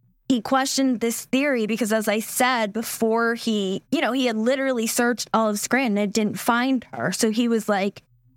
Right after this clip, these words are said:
"Maybe she is still alive. I've turned this town upside down and I can't, we didn't find her." And at this point, there had been, it had been, like, two hunting seasons since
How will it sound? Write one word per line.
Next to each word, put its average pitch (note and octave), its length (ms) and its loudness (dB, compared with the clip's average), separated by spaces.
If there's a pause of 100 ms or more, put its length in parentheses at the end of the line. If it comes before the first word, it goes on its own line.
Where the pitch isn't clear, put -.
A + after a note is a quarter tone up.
(140)
"Maybe C#4+ 260 2
she C#4+ 280 0
is C4+ 200 -2
still G3 380 0
alive. F3 540 0
I've A3 320 0
turned C#4+ 380 0
this A3+ 180 -2
town D4 420 0
upside A3 600 0
down A#3 380 2
and F#3+ 180 0
I F#3+ 100 0
can't, G#3 500 0 (260)
we A#3 140 2
didn't A#3+ 240 2
find G3 400 0
her." F3 320 0 (540)
And A#3+ 160 2
at G#3+ 160 -2
this D4+ 300 -2
point, G#3 500 0 (640)
there A3+ 260 2
had A#3+ 300 0
been, A3 460 2 (120)
it A#3 140 2
had A#3 160 0
been, A#3 180 0
like, G3 200 -2
two A3+ 280 0
hunting A3+ 380 0
seasons D#4 720 -2
since E4+ 460 -4